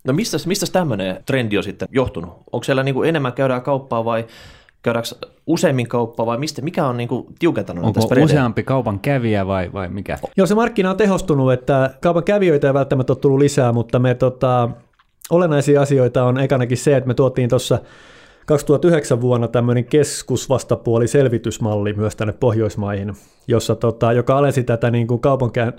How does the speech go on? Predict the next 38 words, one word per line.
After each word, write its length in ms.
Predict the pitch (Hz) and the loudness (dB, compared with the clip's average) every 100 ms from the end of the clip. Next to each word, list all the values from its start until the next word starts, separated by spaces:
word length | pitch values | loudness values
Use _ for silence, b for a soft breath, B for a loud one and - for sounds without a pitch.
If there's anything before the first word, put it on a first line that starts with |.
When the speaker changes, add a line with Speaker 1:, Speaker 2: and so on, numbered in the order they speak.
| 147 - | -10 -2
Speaker 3:
kauppojen 420 | 147 147 135 120 | 0 0 0 0
selvityskustannuksia 1040 | 120 156 127 113 - 107 - 107 104 120 117 | 2 2 2 -2 -4 -6 -4 -4 -2 0 2
oleellisesti, 540 | 120 107 104 - - | 2 0 -4 -10 -12
koska 280 | - - 104 | -10 -6 -2
tämän 220 | 117 110 - | -2 -2 2
keskusvastapuoliselvittäjän 1400 | 151 151 147 127 127 135 135 147 139 131 131 120 117 - - | 2 2 -2 -2 0 0 2 2 2 0 0 2 0 -4 -2
C 200 | 151 139 | 2 2
C 280 | 135 117 - | 2 0 2
P, 40 | |
ja 240 | 117 113 | 2 2
tää 160 | 113 120 | 0 0
on 80 | 117 | 0
ehkä 240 | 113 117 - - 131 | -2 -4 -4 -2 0
hyvä 240 | 123 123 | 2 0
va-, 180 | 131 135 | 0 0
avata, 300 | 143 135 123 | 0 0 0
mistä 200 | 117 - | -2 -2
puhun 360 | - 143 127 117 | 2 2 4 0
nyt, 200 | 113 - | -2 0
eli, 240 | 113 110 B - | 0 0 B -2
eli 100 | 120 | 0
tää 160 | 151 | 2
on 80 | 139 | 2
taho, 260 | 165 156 147 | 0 2 2
joka 440 | 123 135 131 - - - | 2 0 -2 -6 -14 -2
heti 200 | 175 180 | 0 2
kun 100 | 143 | 2
kauppa 280 | 156 147 123 | 2 0 0
syntyy 380 | 160 151 139 120 | 0 2 2 2
tuolla 220 | 120 120 | 2 0
pörssin 360 | - 127 127 117 | 0 -2 0 0
tarjouskirjassa, 760 | 139 123 113 120 113 - 120 - - - 131 | 2 2 0 0 0 0 -2 -4 -12 -8 0
niin 100 | 123 | 4
siellä 180 | 143 | 4
on 60 | 127 | 2
kaksi 200 | 151 - | -2 0
välittäjää 520 | 147 147 147 123 120 | 2 2 2 2 2
yleensä 300 | 127 123 113 | 2 0 -4